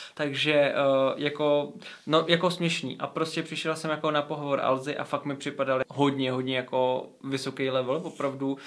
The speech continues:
když jsem tam přišel, tak jako byli tam čtyři nebo pět lidí, jeden člověk nás uved, další lidi prostě přišli, byl tam někdo, kdo to jakoby s,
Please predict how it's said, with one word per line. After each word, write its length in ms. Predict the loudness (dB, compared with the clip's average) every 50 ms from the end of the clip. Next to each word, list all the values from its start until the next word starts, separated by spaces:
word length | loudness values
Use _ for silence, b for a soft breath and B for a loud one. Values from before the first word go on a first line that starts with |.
| B B B
když 120 | B -10
jsem 120 | -6 -4 -2
tam 120 | -2 -2
přišel, 400 | -2 -4 -4 -4 -2 -2 -2 -2
tak 180 | -2 -4 -8 -8
jako 440 | -8 -6 -2 0 0 0 0 -2 -4
byli 280 | -2 2 4 4 4 4
tam 440 | 2 0 0 0 0 -4 -8 -10 -14 -18 _
čtyři 400 | -12 -12 -8 -4 -4 -4 -2 -2
nebo 180 | -2 -2 -2 -4
pět 240 | -6 -8 -8 -6 -6
lidí, 400 | -6 -4 -4 -4 -4 -4 -4 B B B B B
jeden 200 | 2 2 2 2
člověk 300 | 2 -2 -4 -4 -4 -4
nás 280 | -4 -4 -4 -6 -8 -8
uved, 360 | -6 -2 2 4 4 4 4 2
další 460 | 0 2 2 2 2 2 0 -4 -4
lidi 220 | -4 -4 -4 -6
prostě 320 | -6 -6 -8 -10 -10 -10 -10
přišli, 420 | -6 -4 -2 -2 -2 0 -2 -2
byl 160 | 0 -2 -2
tam 180 | -2 -2 -2 -2
někdo, 220 | -2 -2 -2 -2
kdo 120 | -2 -2 -4
to 120 | -2 -2
jakoby 420 | -4 -2 -2 -4 -4 -4 -4 -6
s, 340 | -6 -8 -12 -12 -12 -8 -2